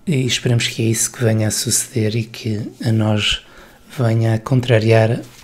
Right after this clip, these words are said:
este movimento que já vem desde maio a lateralizar e possa criar aqui no título uma nova configuração e uma nova esperança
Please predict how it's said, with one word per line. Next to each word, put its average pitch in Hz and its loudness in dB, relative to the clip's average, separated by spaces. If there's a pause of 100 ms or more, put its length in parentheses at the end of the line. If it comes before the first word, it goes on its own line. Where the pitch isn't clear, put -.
(460)
este 127 0
movimento 117 -2 (800)
que - -2
já 113 4
vem 107 0
desde 120 2
maio 120 4 (720)
a 113 0
lateralizar 98 -2 (320)
e 143 -10
possa 120 -4
criar 117 0
aqui 107 -4
no 113 2
título 113 -2 (480)
uma 131 0
nova 117 2
configuração 123 -2
e 151 0
uma 117 4
nova 113 2
esperança 110 -2